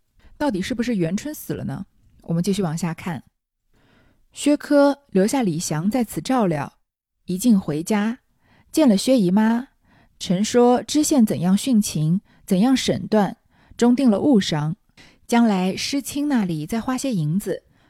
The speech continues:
一准赎罪，便没事了。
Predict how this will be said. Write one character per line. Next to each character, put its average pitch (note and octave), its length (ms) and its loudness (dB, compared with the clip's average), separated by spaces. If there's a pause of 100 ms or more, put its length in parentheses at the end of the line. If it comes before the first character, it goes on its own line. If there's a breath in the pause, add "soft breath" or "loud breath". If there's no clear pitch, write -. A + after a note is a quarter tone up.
(120)
一 D4 140 -2
准 F3+ 240 -2
赎 D#3+ 240 -6
罪， - 360 -6 (260)
便 C4+ 140 2
没 F3 200 2
事 C4 280 -4
了。 C3+ 180 -8